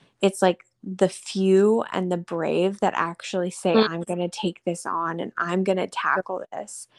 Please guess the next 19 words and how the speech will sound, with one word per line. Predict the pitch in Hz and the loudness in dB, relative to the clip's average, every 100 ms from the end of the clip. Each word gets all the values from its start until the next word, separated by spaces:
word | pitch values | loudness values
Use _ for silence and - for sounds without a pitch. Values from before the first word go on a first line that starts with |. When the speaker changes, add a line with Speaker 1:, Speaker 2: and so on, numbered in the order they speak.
| _ _ _ - | _ _ _ -2
Speaker 1:
and | 175 | 0
I | |
wanna | 170 170 175 | 0 -2 -4
face | - 170 185 | -2 -4 -2
it." | - - | -6 -2
And | 196 | -2
it, | 190 - - | -2 -6 0
and | 208 214 | 2 4
it | 220 | 2
encourages | 214 214 - 220 226 226 208 | 2 0 0 0 2 4 4
us | - 202 320 240 - - | 4 6 4 2 -6 -4
in | 208 | -2
our | - 190 294 | 2 4 4
walk | 311 202 - - - - | 2 -2 -4 -8 -14 -10
to | 214 | -10
see | 202 - 196 | -10 -8 -6
these | 185 185 180 | -4 -2 0
Speaker 2:
Yeah. | |
Speaker 1:
women | 170 107 - - | 0 -2 -6 -8